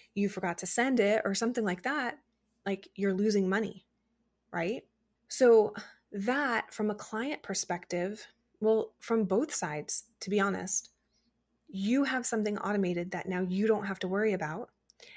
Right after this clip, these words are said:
And the client is very clear on what the next steps are, and they're delivered to them automatically. So we take it even one step further.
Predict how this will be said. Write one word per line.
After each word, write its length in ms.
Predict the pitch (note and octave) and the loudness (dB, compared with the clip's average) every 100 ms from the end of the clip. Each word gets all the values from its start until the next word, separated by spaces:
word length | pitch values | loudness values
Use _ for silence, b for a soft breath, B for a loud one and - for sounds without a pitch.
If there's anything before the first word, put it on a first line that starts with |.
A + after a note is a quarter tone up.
| - | -2
And 100 | G#3 | 0
the 60 | G#3 | 0
client 880 | - - A3+ B3 C#4 G3 F#3+ - b b b - | -4 -4 0 0 0 -2 -4 -8 b b b -4
is 120 | G3+ | 0
very 260 | F#3+ G3+ G#3 | 2 2 2
clear 320 | - G3+ F#3 | -2 -2 -2
on 160 | G3 F#3+ | -2 -2
what 160 | F#3+ | -2
the 60 | G3 | -2
next 260 | F#3 F#3 - | -4 -4 -4
steps 280 | F#3 - | -4 -4
are, 240 | A#3+ A#3+ A#3+ | -4 -2 0
and 140 | G3 | 2
they're 120 | G3 F#3+ | 4 4
delivered 520 | F#3+ F#3+ G3 G3 G3 | 2 2 2 2 0
to 100 | G3 | -2
them 200 | F3 E3+ | -4 -4
automatically. 720 | F3 F3 E3 E3 - - - _ _ _ _ B B B B B | -4 -4 -4 -6 -10 -14 -16 _ _ _ _ B B B B B
So 220 | - A3+ | 4 6
we 200 | G#3+ A3+ | 6 4
take 220 | C#4+ D4+ C#4+ | 2 2 4
it 220 | G3 - _ _ | 2 -2 _ _
even 260 | A3 G3+ G3 | 0 2 4
one 200 | F#3+ F#3+ | 4 2
step 340 | G3 F3 - | 0 -2 -4
further. 480 | - F#3+ F3+ - F#3+ | -4 -2 -2 -6 -10